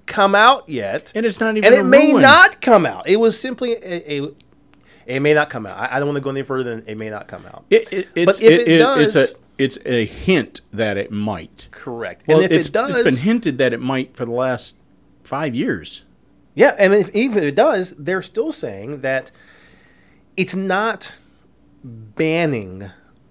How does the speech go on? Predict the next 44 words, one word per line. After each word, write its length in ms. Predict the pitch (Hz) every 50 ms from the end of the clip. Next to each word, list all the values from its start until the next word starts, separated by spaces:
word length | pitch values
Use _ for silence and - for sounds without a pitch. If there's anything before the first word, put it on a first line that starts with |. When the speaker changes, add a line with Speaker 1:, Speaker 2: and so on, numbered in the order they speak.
| _ _ _ _ -
Speaker 1:
abortion. 680 | 123 123 120 123 127 123 117 - - - 82 82 - _ _ -
Speaker 2:
No. 140 | 185 170
Speaker 1:
All 200 | 135 151 196 226
it's 120 | 233 - -
doing 380 | 175 156 151 143 135 127 120 113
is 220 | 110 107 104 -
saying 500 | - - 131 123 123 120 117 117 120 - _
it's 200 | 131 120 - -
no 320 | 127 127 135 151 180 202 226
longer 500 | 220 196 180 165 165 165 160 151 151 151 -
a 140 | 135 127 120
federal 1300 | - _ _ _ _ - - _ 220 208 226 226 190 214 202 160 135 113 95 87 87 95 107 131 143 143 _ _ _ _ _ _ _ _ _ _ _
crime 920 | - - - - 208 254 285 254 214 143 104 85 82 87 90 117 151 170 - _ _ _ _ _ _ _ _ _ _ _ _ _ _ _ _ _ _ _ _
to 500 | - 147 143 139 135 139 139 135 135 - _
remove 560 | 127 131 131 131 127 131 139 143 143 139 131
abortion. 600 | 123 113 104 104 101 92 - - - - - - _
Speaker 2:
Well, 100 | 190 220
it's 160 | 240 156 -
basically 460 | - 180 220 - 143 143 113 - 156
Speaker 1:
Right? 80 | 139 131
Speaker 2:
saying 240 | - 175 151 143 143
Speaker 1:
It's 80 | 135 131
Speaker 2:
that 60 | 127
the 40 | 131 127
Speaker 1:
saying 120 | 120 -
Speaker 2:
federal 240 | - 165 160 156 139
Speaker 1:
put 60 | 131
it 40 | 151
Speaker 2:
government 260 | 175 175 151 143 139
is 40 | 139
Speaker 1:
back 120 | 147 156 143
in 60 | 147
the 60 | 156
Speaker 2:
removing 240 | 170 170 160 180 160
Speaker 1:
states. 160 | 151 - -
Speaker 2:
itself 280 | - - 151 139 131 -
from 220 | - - 127 127
the 100 | 123 123
decision. 480 | 110 110 - - - 127 117 92 98 85
Speaker 1:
Correct. 380 | 110 107 110 104 90 - _ -
The 100 | 120 -
states 600 | - - - - - - 190 202 214 190 - 180
now, 240 | 170 165 160 160 156
now, 280 | 151 160 151 101 -